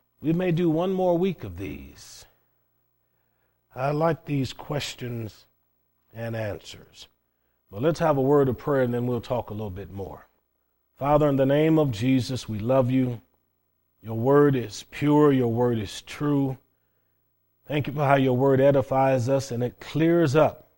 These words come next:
so many places where confusion abounds. Help us, Lord, to walk wisely before you and to use our lips to manifest your grace. Give us an understanding heart to talk to people about these things.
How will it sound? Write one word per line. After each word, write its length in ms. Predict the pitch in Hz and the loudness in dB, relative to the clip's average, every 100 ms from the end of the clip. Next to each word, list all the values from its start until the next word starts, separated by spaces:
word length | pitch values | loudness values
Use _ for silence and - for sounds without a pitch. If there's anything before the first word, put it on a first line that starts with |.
| _ | _
so 340 | - 131 139 | -10 -6 -2
many 260 | 135 131 127 | -2 -2 -4
places 580 | - 139 131 - 127 | -4 -2 -2 -6 -10
where 400 | 110 120 120 110 - _ _ | -6 -2 -2 -4 -10 _ _
confusion 720 | - 123 110 - 180 156 120 120 | -6 -6 -6 -2 0 2 0 -2
abounds. 680 | 113 117 95 73 - _ _ _ _ _ _ _ _ _ _ | -2 -2 -4 -10 -18 _ _ _ _ _ _ _ _ _ _
Help 240 | 139 143 | -2 -2
us, 160 | 123 104 | -2 -2
Lord, 200 | 123 131 | 0 0
to 60 | 120 | 0
walk 240 | 120 117 | -2 -2
wisely 460 | 120 135 135 123 135 | 2 2 2 0 0
before 400 | 123 - 151 151 | -2 2 4 4
you 240 | 147 156 | 4 2
and 80 | 147 | 2
to 80 | 117 | 0
use 340 | 131 151 131 | 2 4 4
our 160 | 143 139 | 2 4
lips 320 | 143 170 - | 2 0 -4
to 100 | 123 | -6
manifest 680 | 127 151 156 135 156 143 - | -2 0 0 -2 -4 -4 -4
your 140 | 139 | -2
grace. 460 | 107 117 170 185 - - - - | 0 6 6 6 2 -12 -12 0
Give 200 | 151 165 | 2 4
us 100 | 160 | 2
an 120 | 156 | 4
understanding 600 | 165 156 - 170 160 147 | 4 2 2 4 4 4
heart 300 | 139 170 165 | 4 4 2
to 60 | |
talk 280 | 139 170 175 | 0 2 2
to 80 | - | 0
people 280 | 123 131 120 | -2 -2 0
about 320 | 113 127 117 | 0 0 0
these 240 | 131 135 - | 0 -2 -4
things. 400 | 135 110 90 | -8 -8 -10